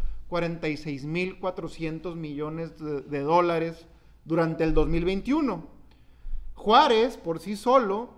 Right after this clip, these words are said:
aporta casi un diez por ciento, un nueve punto nueve por ciento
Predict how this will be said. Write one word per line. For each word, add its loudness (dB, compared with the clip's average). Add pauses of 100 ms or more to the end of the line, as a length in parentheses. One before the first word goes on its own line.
(540)
aporta 0
casi -4
un -2
diez 0
por -6
ciento, -6
un -8
nueve -4
punto -8
nueve -6
por -10
ciento -6